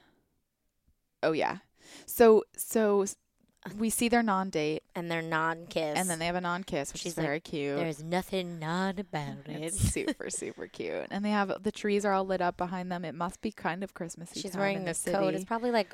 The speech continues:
Speaker 2: a November, maybe.
Speaker 1: Sure, sure. And they have a sweet
Speaker 2: <laughs>
Speaker 1: non-kiss that's a,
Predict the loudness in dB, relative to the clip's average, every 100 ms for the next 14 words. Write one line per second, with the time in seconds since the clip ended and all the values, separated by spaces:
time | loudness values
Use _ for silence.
0 | -6 -2 0 0 -2 -2 -2 -2 0 0
1 | 2 2 2 -2 -4 -4 -2 -4 -8 -20
2 | _ -20 -20 -20 _ 0 4 6 4 2
3 | 2 2 2 0 0 0 -2 0 -4 -2
4 | -4 -4